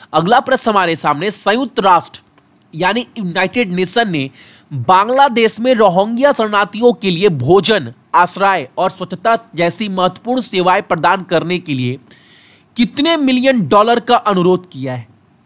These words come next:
तो कितने मिलियन डॉलर का? आठ सौ सतहत्तर, यानी एट सेवेंटी सेवन मिलियन डॉलर का जो है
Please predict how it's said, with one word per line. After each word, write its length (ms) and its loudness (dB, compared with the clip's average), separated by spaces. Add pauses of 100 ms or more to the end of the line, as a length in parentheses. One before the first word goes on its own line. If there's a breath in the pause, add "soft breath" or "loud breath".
(560 soft breath)
तो 180 4
कितने 420 -2
मिलियन 420 0
डॉलर 260 2
का? 300 2 (340 loud breath)
आठ 280 4
सौ 200 -6
सतहत्तर, 600 -2
यानी 320 -4 (100)
एट 180 -2
सेवेंटी 480 -2
सेवन 460 0
मिलियन 480 -4
डॉलर 340 0
का 200 0
जो 220 0
है 300 -2